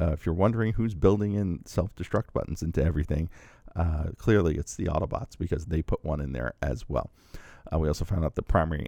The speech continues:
entrance, uh, that the hatch is also a ramp. That's news to me. Uh, I've never used that hatch as a ramp, but I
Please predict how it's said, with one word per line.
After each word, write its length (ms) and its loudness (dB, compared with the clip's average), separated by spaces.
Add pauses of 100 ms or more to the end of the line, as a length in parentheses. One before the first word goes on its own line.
entrance, 500 0 (100)
uh, 200 2
that 200 0
the 100 -4
hatch 540 -2
is 360 0
also 300 2
a 120 -2
ramp. 300 0 (120)
That's 280 -4
news 320 2
to 100 2
me. 300 2 (520)
Uh, 200 2
I've 120 -2
never 200 0
used 400 -2
that 180 0
hatch 460 0
as 160 0
a 40 2
ramp, 460 -2
but 80 2
I 100 2